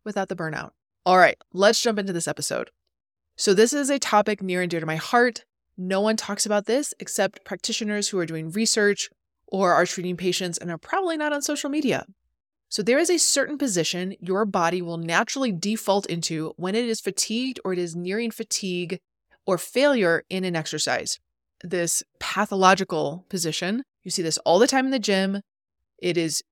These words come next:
cued by trainers, and it's on social media, even from people with a million plus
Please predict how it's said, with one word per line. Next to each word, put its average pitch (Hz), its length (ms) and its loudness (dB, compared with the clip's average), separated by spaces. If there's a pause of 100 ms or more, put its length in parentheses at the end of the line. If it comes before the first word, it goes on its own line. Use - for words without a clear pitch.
cued 262 380 -2
by 247 160 4
trainers, 202 520 0 (240)
and 214 120 2
it's 262 120 2
on 302 120 4
social 302 260 -2
media, 233 480 0 (480)
even 247 260 0
from 233 240 2
people 220 340 0
with 190 280 2 (120)
a 208 60 -2
million 208 500 0
plus 175 380 0